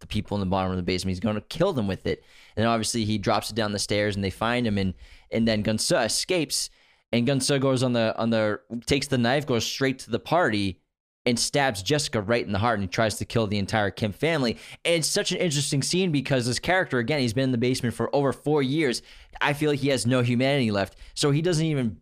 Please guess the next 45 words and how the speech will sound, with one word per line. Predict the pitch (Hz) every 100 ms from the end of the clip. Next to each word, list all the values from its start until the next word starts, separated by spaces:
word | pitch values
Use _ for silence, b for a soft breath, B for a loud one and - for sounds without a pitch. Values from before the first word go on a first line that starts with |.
| - -
think | - 247 220
about, | 143 135 -
think | 214 226
twice | - 208 208 -
about | 123 117 - B B
walking | 98 110 147 165 165
through | 147 156
the | 139
house | 147 143
with | 113
a | 98
giant | 98 139 151 123
knife | 120 120 B B
in | 110
front | 139 120
of | -
all | 127 165 190
these | 185 160
people, | 185 180 131
these | 110 107
children, | - 170 175 123
adults, | 113 101 151 139 - -
having | 117 127 131
an, | 120
enjoying | 120 123 127 139
a | 127
party, | 113 151 135 117 B B
and | -
just | 143 - -
immediately | 143 160 175 151
stabs | - - 131 131 131
her | 120
right | 120 110
in |
the | 104
chest, | - - 147 120
and | 107
it's | 104 - - B
no | - 131 143
hesitation | 139 123 127 135 127
at | 113
all. | 113 131 110
And | 123
it's | 120 127
also, | - 160 185 - 147 113